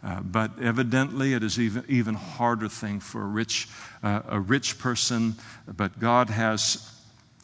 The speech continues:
in any situation, anyone in any circumstance that wants to turn to Him can be saved, and God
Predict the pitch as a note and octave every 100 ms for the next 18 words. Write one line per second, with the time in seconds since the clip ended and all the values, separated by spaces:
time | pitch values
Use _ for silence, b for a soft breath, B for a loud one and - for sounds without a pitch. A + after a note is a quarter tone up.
0 | - A2+ A#2 C3+ C3+ B2 - - B2 A2+
1 | A#2 - A2+ A2+ - C3 C3+ A#2+ A#2 A#2
2 | G#2+ - B2+ C3 A#2 A2+ G2+ G#2+ - A2
3 | G#2 - - F#2+ G2 A2+ C3 - - A#2
4 | A#2 G#2+ G#2 G2+ G2 G#2 G#2 B B B
5 | - - A2+ B2 A#2+ A#2 - - F#2 F#2+
6 | F2+ F#2 G2 G2 G2